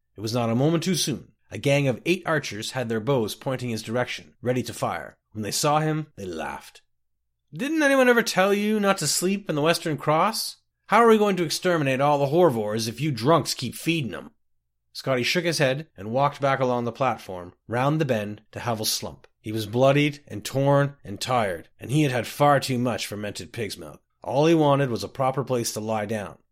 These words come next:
He stepped into Mother Pascost's tavern, a dank place, wet with sap and smelling of mildew.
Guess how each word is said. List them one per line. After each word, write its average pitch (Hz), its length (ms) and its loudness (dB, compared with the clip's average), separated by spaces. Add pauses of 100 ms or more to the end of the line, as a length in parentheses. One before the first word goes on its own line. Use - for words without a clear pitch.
(140)
He 107 100 -12
stepped - 460 -2
into 117 180 -8
Mother 139 240 0
Pascost's 147 640 -2
tavern, 92 460 -6 (140)
a 92 40 -18
dank 131 440 -2
place, - 460 -12 (140)
wet 120 220 -2
with 120 100 -8
sap - 460 -6 (100)
and - 80 -14
smelling 101 440 -2
of 80 80 -10
mildew. 87 400 -10